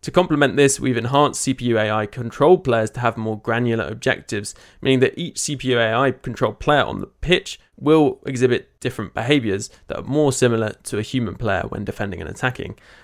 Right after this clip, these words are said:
A lot of the fundamental behaviours of the C P U A I have been reworked to provide more variety and more football-like behaviours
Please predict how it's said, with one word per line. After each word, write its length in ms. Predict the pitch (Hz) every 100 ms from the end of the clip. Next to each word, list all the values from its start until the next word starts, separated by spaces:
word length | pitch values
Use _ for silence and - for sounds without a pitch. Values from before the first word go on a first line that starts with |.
| _ -
A 60 |
lot 180 | 127 131
of 100 | 117
the 60 | 120
fundamental 540 | 127 120 117 113 107
behaviours 440 | 113 131 120 110
of 120 | 113 -
the 80 |
C 160 | 101 117
P 180 | - 117
U 120 | 101 -
A 100 | 107
I 320 | 113 131 117 - _
have 340 | - 135 127 -
been 260 | 127 117 98
reworked 420 | 104 117 107 -
to 100 | -
provide 300 | - 110 101
more 220 | 123 143
variety 520 | 120 113 110 117 107 -
and 100 | 113
more 200 | 120 127
football-like 640 | - - 120 120 107 -
behaviours 560 | - 139 170 120 110